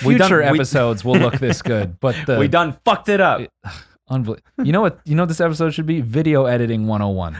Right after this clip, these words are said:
Speaker 2: How about that?
Speaker 1: <laughs>
Speaker 2: Video production one oh one.
Speaker 1: Uh,
Speaker 2: Jeez.
Speaker 1: classic, classic. Well, enjoy anyways.
Speaker 2: Yeah, see ya.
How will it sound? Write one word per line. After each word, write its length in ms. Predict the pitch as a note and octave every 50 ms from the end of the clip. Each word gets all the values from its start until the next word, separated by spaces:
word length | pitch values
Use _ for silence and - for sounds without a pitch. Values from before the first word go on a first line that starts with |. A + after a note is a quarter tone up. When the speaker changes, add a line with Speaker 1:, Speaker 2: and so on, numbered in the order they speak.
| - _
Speaker 2:
How 100 | - C3 -
about 180 | B2 A2+ -
that? 180 | - G2 F#2 -
Speaker 1:
<laughs> 20 |
Speaker 2:
Video 320 | - G#2 C#3 D#3 D#3+ D#3+ D3
production 540 | - - C3+ A#2+ A2 G#2+ - - A2+ G2+
one 160 | G2+ G#2 G2+ G2
oh 60 | F#2+
one. 240 | F#2 F2+ F2 E2 D#2 D#2+ - - - - - - - _ _ _ -
Speaker 1:
Uh, 540 | - C3 - - F#3+ F#3 - - F#2 - D3 - _ _ _ _ _ _ -
Speaker 2:
Jeez. 140 | - - G#2+
Speaker 1:
classic, 520 | - C#3+ C#3+ C#3+ C#3+ - - B2 A#2 B2+ _ -
classic. 440 | - - C3+ B2 A#2+ B2 - A#2
Well, 300 | A2+ B2+ C3+ C3 B2+ - -
enjoy 320 | - A#2+ A#2 B2 B2+ A#2+
anyways. 300 | A2+ A2 G#2+ G#2 G2+ - A#2
Speaker 2:
Yeah, 200 | A2+ G2+ F#2 F2 - _ _ _
see 200 | - - G#2+ G2+
ya. 140 | F#2 E2